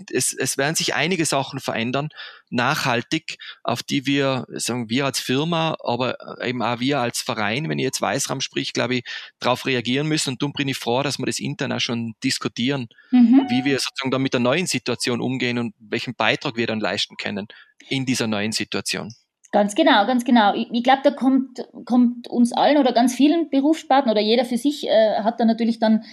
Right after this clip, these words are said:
Speaker 2: ähm, eine Verantwortung, eine Rolle. Ma-, mir fallen da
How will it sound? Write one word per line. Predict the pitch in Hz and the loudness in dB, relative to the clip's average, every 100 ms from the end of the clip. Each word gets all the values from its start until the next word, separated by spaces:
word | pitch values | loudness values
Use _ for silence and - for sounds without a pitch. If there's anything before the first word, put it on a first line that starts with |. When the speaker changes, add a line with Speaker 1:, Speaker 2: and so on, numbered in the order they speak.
| - - - _ | -20 -20 -20 _
Speaker 2:
ähm, | 208 208 214 208 | -2 0 2 0
eine | - | -4
Verantwortung, | - - 226 311 277 262 233 | -4 0 0 2 2 6 6
eine | 190 | 6
Rolle. | 196 277 302 302 - _ _ | 4 4 2 0 -12 _ _
Ma-, | - 208 247 208 185 | 2 4 4 2 0
mir | 226 240 | 2 4
fallen | 233 277 | 4 8
da | 247 226 - | 8 8 4